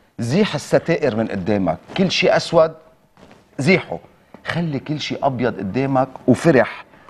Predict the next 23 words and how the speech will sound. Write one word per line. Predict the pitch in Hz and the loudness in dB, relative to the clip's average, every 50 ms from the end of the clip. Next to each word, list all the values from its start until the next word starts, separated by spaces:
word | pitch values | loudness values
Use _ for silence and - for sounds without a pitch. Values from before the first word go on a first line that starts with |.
| - - | -10 -6
وافتح | 107 - - - - 131 143 151 - - | -6 -6 -4 -2 0 0 0 0 -2 -6
البواب | 143 135 120 113 131 147 151 160 - - 147 | -8 -8 -6 -2 -2 0 0 0 -2 -4 -4
وافتح | - 107 101 - - 135 127 - - | -6 -6 -4 0 0 0 0 0 -4
الشبابيك | 127 - - 120 107 104 120 143 156 170 160 - - - - _ _ - | -12 -8 -6 -6 -4 -2 0 0 0 -2 -4 -8 -18 -20 -20 _ _ -6
واستنشق | 117 113 - - - - 185 190 175 - - - 143 - | -6 -6 -6 -2 0 2 2 2 0 -2 -6 -6 -4 -4
الهوا | 110 110 107 110 135 147 131 120 | -4 -2 0 0 2 4 4 4
نظيف، | 113 113 104 87 131 139 156 160 151 - - - - _ _ _ | 2 0 -2 -2 0 0 0 -2 -4 -8 -12 -20 -20 _ _ _
وهيك | - 87 90 107 127 131 127 - | -8 -4 0 2 2 2 2 -2
بتبلش | - - - - 98 92 85 82 - 80 | -10 -8 -4 -2 -2 -2 -2 -4 -6 -8
نهارك. | 80 82 76 57 55 - - - - - - - _ _ _ _ _ - | -8 -6 -4 -4 -4 -6 -8 -12 -14 -20 -20 -20 _ _ _ _ _ -8
صدقوني، | - - 120 113 104 - - - 156 143 120 110 107 107 110 - _ _ _ - | -4 -2 -2 -2 -4 -6 -6 -2 -2 0 0 0 -2 -4 -6 -10 _ _ _ -4
في | 147 139 | -4 -4
كتير | - - - 214 196 - | -2 -2 -2 -2 -2 -2
قصص | - - 143 110 - 98 | -4 -6 -6 -6 -6 -6
بنعملها | 98 95 87 95 107 131 131 113 | -6 -4 -4 -4 -4 -2 -2 -2
بالنهار، | 95 98 98 95 95 113 120 135 156 156 - - - - - - - - | -2 -2 -4 -6 -6 -4 -4 -4 -4 -6 -8 -12 -20 -20 -20 -20 -12 -8
نعملها | - - 196 208 143 139 110 | -6 -6 -4 -4 -2 -2 -2
غصب | - - 131 - - - | -4 -4 -8 -10 -10 -12
عنا | 98 98 101 90 - - - - - _ _ _ - | -12 -10 -10 -10 -12 -14 -16 -18 -20 _ _ _ -2
وما | 107 127 113 127 | 2 2 2 2
قلنا | 139 131 117 113 | 0 -2 -4 -4
جديد | 101 101 104 95 98 | -4 -4 -6 -6 -6
نعملها، | 90 80 80 80 78 76 - | -6 -8 -8 -8 -10 -12 -14